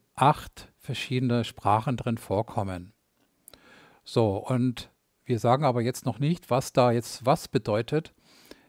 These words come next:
Nachher kommt aber eine Auflösung, was jede bedeuten soll. Ähm, ja, ich würd sagen, bevor wir jetzt groß loslegen,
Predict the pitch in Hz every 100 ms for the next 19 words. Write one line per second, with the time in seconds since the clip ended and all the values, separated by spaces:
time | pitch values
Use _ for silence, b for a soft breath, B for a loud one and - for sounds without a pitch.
0 | B _ _ _ - 123 135 143 - 131
1 | 151 - 120 113 117 - - 113 147 120
2 | 110 120 131 175 - b b b b b
3 | b - 117 - - 127 127 120 117 110
4 | 113 113 98 101 92 95 _ B B B
5 | B B B - 117 123 120 113 135 151
6 | 107 120 131 - 147 160 156 135 - 139
7 | 147 127 - 127 139 - 143 185 113 117
8 | 147 180